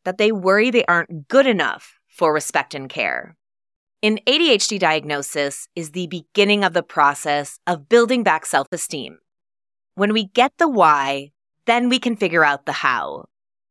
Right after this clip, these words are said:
That means we can better learn to understand our emotions so we can talk about them. And over time, difficulties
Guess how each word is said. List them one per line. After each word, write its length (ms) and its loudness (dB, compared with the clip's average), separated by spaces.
That 200 0
means 260 0
we 100 -4
can 200 -4
better 260 2
learn 240 0
to 240 -6
understand 520 2
our 140 4
emotions 720 -6
so 180 -4
we 100 -2
can 180 -6
talk 300 0
about 280 -8
them. 380 -8
And 180 -2
over 300 4
time, 480 -2
difficulties 720 -4